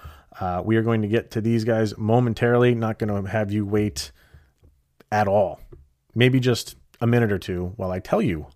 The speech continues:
about Locker Room, because, uh, we've been doing Locker Room for a few weeks now,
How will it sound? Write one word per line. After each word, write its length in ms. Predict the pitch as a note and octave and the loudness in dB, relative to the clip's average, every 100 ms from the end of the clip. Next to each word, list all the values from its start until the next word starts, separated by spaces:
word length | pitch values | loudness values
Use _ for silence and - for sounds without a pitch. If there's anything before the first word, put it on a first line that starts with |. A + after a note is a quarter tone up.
| _ | _
about 320 | G#2 F#2 F2 - G2 | -8 -6 -8 -10 -8
Locker 300 | G2 - E2+ | -8 -8 -10
Room, 280 | F2 D2+ D#2+ | -10 -10 -10
because, 480 | G2 G#2 F#2 F2 - - - - - | -8 -4 -4 -6 -12 -20 -20 -20 -8
uh, 180 | G2+ G2 G#2 | -2 0 2
we've 60 | A#2+ | 2
been 80 | |
doing 180 | B2+ E3+ | 4 4
Locker 220 | E3 E3+ | 2 2
Room 100 | F3+ | 0
for 80 | E3+ | 2
a 60 | E3 | 0
few 160 | E3+ | 4
weeks 200 | E3 C#3+ | 4 4
now, 200 | G#2+ D2 | 0 -8